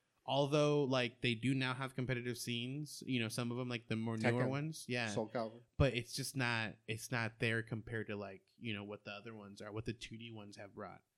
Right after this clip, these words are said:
Speaker 1: into the competitive
Speaker 2: Well,
Speaker 1: scene.
Speaker 2: what's interesting is, like, the two D ones, I think part of it is, like, the legacy that they've had
Speaker 1: Mm-hmm.
Speaker 2: of, like, oh, Street Fighter's been around, so there's a reputation, there's
Speaker 1: Yeah.
Speaker 2: a history, there's a,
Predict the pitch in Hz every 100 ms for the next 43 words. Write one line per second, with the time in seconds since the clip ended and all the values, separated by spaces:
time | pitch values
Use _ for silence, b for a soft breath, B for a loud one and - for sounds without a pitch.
0 | _ 123 104 98 101 101 92 87 185 185
1 | 185 190 196 226 - 156 147 131 131 117
2 | 101 120 135 135 - 185 190 160 147 131
3 | 139 135 123 147 131 - 131 127 127 123
4 | - 117 - 117 107 117 123 - 151 143
5 | 135 151 143 156 160 131 120 101 - 123
6 | 120 117 117 107 - 127 - - 127 127
7 | 107 90 120 110 104 101 101 92 92 -
8 | 107 110 104 110 107 104 107 101 - 104
9 | 117 104 98 120 117 - 113 107 101 104
10 | 104